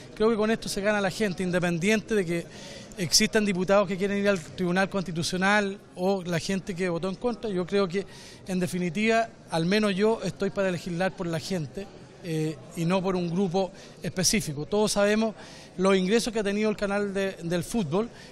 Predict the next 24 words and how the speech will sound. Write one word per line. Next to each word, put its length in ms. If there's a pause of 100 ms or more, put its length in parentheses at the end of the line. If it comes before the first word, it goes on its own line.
(100)
en 120
la 100
cual 280
han 140
sido 260
mal 220
distribuidos, 600
o 60
sea, 180 (160)
y 260
no 120
ha 80
sido 200
distribuido 440
a 40
la 100
gente. 320
El 160
canal 260
del 140
fútbol 380
tiene 200
alrededor 400
de 220